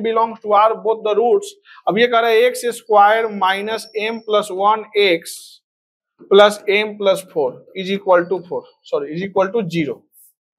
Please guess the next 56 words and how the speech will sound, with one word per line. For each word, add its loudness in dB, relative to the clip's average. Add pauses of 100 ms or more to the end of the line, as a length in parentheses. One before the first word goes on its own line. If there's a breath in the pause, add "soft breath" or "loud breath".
(720 soft breath)
are 10
the 2
real, 2 (540)
ये 4
कह 4
रहा 2
है, -2
ऐसे -8
दिया -14
हुआ -20
है। -20 (920 soft breath)
तो -2
सेट 2
A 4
निकाल 2
लो 2
और 0
set -2
B -6
given -6
है, -16 (520 soft breath)
कह 6
रहे 6
हैं 6
इंटरसेक्शन -2
भी -6
क्या 2
माइनस -2
थ्री -4
होगा? 2
आप -2
check 2
तो -4
करना 2
है 0
यार, 0
ये -6
तो, -8 (340 soft breath)
ये -4
तो -2
सॉल्व 2
करना -2
है, -4 (320)
ये -2
इसमें -6
क्या 2
कहानी -2
है, -4
ये -4
तो -6
आप 0
आराम 0
से 0
कर 2
सकते -6
हो। 0